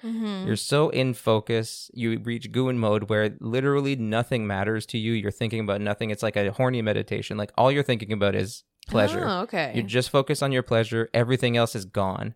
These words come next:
Speaker 1: Mm-hmm.
Speaker 2: You have no thoughts about yourself or anything. You're just, it's just pleasure and that's it. And you're just lost in your pleasure for however long you manage to goon,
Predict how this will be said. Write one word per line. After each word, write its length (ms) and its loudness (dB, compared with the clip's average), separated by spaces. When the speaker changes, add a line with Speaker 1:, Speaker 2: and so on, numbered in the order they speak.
Speaker 1:
Mm-hmm. 380 -8
Speaker 2:
You 180 4
have 300 4
no 680 4
thoughts 300 -2
about 220 0
yourself 380 -2
or 40 -4
anything. 260 -2
You're 100 -2
just, 200 -2
it's 140 -4
just 180 -10
pleasure 280 0
and 80 -2
that's 240 -6
it. 160 -4
And 80 -2
you're 100 -2
just 200 -4
lost 380 2
in 80 -2
your 140 -2
pleasure 360 -4
for 160 -2
however 340 4
long 360 2
you 120 -2
manage 380 -6
to 100 -6
goon, 180 -6